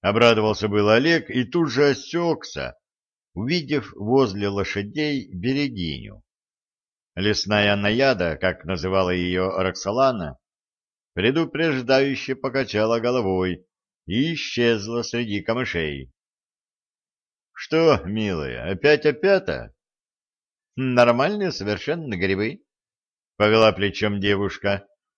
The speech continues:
«Я несколько съела, и даже не пучит ни чуточки. И лошадям дала попробовать, кушают с удовольствием. А у них инстинкт,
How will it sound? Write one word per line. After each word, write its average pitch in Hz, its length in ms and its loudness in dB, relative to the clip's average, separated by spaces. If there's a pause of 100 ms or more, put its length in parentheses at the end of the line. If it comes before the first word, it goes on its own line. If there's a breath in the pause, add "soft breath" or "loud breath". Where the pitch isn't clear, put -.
(360)
«Я 156 300 2
несколько 147 600 -4
съела, 120 600 -6 (580)
и 107 120 -2
даже 127 300 4
не 104 140 -2
пучит 143 580 -8
ни 123 160 -6
чуточки. 135 640 -8 (720)
И - 80 -2
лошадям 110 800 0
дала 123 320 2
попробовать, 120 760 -4 (320)
кушают 156 460 -2
с - 80 -6
удовольствием. 139 720 -2 (640)
А 113 100 4
у 135 80 6
них 151 260 0
инстинкт, 165 920 -4